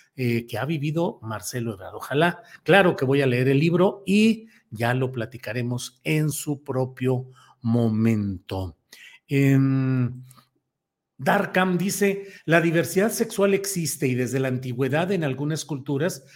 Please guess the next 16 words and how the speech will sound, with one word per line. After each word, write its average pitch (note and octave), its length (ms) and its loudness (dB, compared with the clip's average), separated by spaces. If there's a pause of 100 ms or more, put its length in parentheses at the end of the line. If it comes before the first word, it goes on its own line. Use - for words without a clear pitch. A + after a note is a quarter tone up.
(180)
no C#3+ 120 2
había D#3 280 -2
problemas, B2+ 560 -4
incluso B2 400 -6
se - 160 -10
amaban A#2+ 320 -6
los A#2+ 160 -12
caballos, F#3 580 -4 (300)
pero E3 180 4
no F#3 180 4
por G3 160 2
eso G3 240 0
tenían E3+ 300 -2
un F3 160 2
trato D#3+ 460 -2
preferencial C#3+ 1000 -4